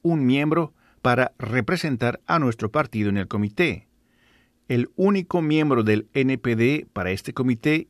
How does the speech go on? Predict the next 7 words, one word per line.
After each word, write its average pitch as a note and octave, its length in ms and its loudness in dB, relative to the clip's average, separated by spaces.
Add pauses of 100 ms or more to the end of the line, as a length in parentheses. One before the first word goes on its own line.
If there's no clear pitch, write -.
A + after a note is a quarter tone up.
(140)
y C3 100 2
nuestro A#2+ 600 0
único B2+ 520 0
nominado B2+ 680 2 (340)
es E3+ 300 -2
Murray G#2 300 0
Rankin", C#3+ 560 -2